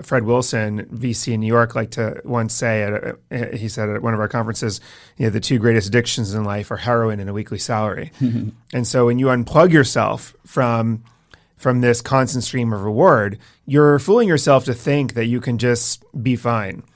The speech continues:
Speaker 1: with the long-term hope that it works out. That is enough to start something, that long-term vision, but it's not enough to keep yourself and your team engaged day in and day out for weeks, months, years at a time.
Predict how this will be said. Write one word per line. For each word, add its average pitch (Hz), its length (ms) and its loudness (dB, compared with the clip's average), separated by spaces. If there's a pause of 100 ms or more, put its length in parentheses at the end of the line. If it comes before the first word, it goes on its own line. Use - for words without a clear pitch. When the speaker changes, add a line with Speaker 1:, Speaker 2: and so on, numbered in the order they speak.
(220)
Speaker 1:
with 131 160 -2
the 135 120 4
long-term 127 600 2
hope 127 280 0
that 110 120 -4
it 110 120 -4
works 113 340 -4
out. 104 300 -4 (720)
That 151 180 6
is 143 140 2
enough 143 260 4
to - 100 -10
start - 320 0
something, 175 520 -2 (380)
that 139 140 2
long-term 131 400 2
vision, 139 400 0
but 127 120 0
it's 120 160 -2
not 127 180 4
enough 120 220 0
to - 100 -12
keep - 320 -8
yourself 120 460 0
and 113 80 -2
your 110 100 -4
team 117 340 -6
engaged 107 760 -4
day 110 240 -2 (120)
in 110 140 -2
and 110 160 -10
day 104 180 -6
out 104 300 -4 (320)
for 120 160 -2
weeks, 117 320 -4
months, 107 400 -2
years 104 240 -4
at 104 80 -8
a 92 100 -8
time. 98 380 -12